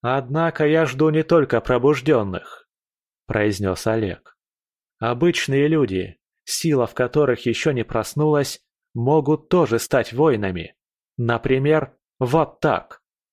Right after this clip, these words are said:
Он выбрал одного из молодых операторов, стоящих тут.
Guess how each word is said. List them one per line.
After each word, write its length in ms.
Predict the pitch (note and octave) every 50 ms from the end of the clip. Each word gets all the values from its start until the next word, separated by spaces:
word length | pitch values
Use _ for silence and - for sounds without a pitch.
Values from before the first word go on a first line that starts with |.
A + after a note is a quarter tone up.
| _ _ _ _ _ _ _ _ _ _
Он 200 | - - A2+ G#2+
выбрал 460 | G2+ F#2+ A#2 A#2 - - A#2 G#2+ G#2
одного 400 | G#2 G2+ F#2+ G2+ G2+ G2+ A2 C3+
из 120 | B2+ G#2+ F#2+
молодых 460 | G2+ G2+ G2+ G2+ G2+ G#2 B2+ C3 -
операторов, 720 | G#2+ G2 - - G2+ G#2+ C3 C#3 C3+ - C#3 C#3 C3+ C3
стоящих 680 | - - C#3 C#3 C3+ C#3 C#3 C3+ - - C#3+ C#3 -
тут. 400 | - - - F#2 - - - -